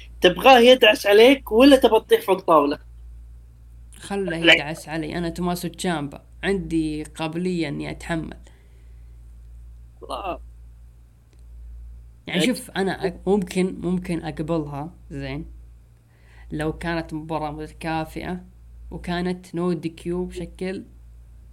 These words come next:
Speaker 2: يعني على أصوله، فهمت؟
Speaker 1: مم.
Speaker 2: لأنه لو ترجع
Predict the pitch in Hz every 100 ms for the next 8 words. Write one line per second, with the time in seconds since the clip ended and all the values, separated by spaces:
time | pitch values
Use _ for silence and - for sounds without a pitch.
0 | - - - - - - - - 180 185
1 | 185 190 170 185 208 180 139 - 151 165
2 | 180 - - - - - - - 247 160
3 | 147 143 - - - - - 190 240 240
4 | 185 180 - - - - - 156 165 165
5 | 220 165 139